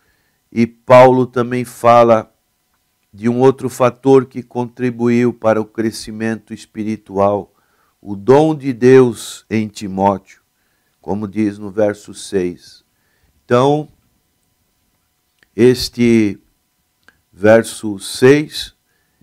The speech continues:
ele é muito importante quando as palavras que desperte o dom de Deus. Daí, devemos assoprar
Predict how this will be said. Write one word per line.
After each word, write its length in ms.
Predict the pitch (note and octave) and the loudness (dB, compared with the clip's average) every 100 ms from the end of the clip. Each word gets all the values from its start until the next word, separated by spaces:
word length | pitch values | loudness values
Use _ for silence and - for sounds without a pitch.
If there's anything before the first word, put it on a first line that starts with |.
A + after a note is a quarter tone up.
| _ | _
ele 220 | G2 A2 | -4 2
é 80 | B2 | 2
muito 540 | A#2+ B2 D#3 D#3 C#3+ C#3 | 2 -2 -4 -4 -4 -4
importante 920 | C3 C3+ B2 - D3 C#3+ C3+ - _ _ _ _ _ _ _ _ - | -4 -2 -2 -2 -4 -4 -8 -20 _ _ _ _ _ _ _ _ -6
quando 800 | A2+ A#2+ B2 B2 B2 A#2 A2 _ _ _ | -2 -2 0 2 2 2 -2 _ _ _
as 160 | G2+ - | -18 -12
palavras 800 | - A2 A#2 A#2+ A2 A2 G2+ - | -2 2 2 2 0 -4 -8 -12
que 160 | - | -18
desperte 1000 | G2+ G#2+ - - C#3 D3 D3+ _ C#3+ - - | -10 -8 -8 -4 4 4 4 _ -18 -16 -10
o 120 | A#2+ | -10
dom 460 | A2+ C#3+ D3 C3 | 2 2 2 -4
de 180 | G#2 A2 | -10 -8
Deus. 640 | F#2 G2+ G2+ - - _ _ _ _ _ _ _ _ _ _ _ _ | -2 0 0 -4 -20 _ _ _ _ _ _ _ _ _ _ _ _
Daí, 580 | F#2+ F#2+ A#2+ C#3 D3+ - _ _ _ _ _ _ _ _ | 0 4 4 4 2 -4 _ _ _ _ _ _ _ _
devemos 880 | G2+ F2+ A#2 C#3+ D3+ D3 C3+ - - _ - | -6 -2 0 -2 -2 -8 -12 -16 -20 _ -6
assoprar 880 | A2+ A#2+ - A#2 - B2+ D#3+ C#3+ - | -6 -6 -4 -4 0 2 4 2 -2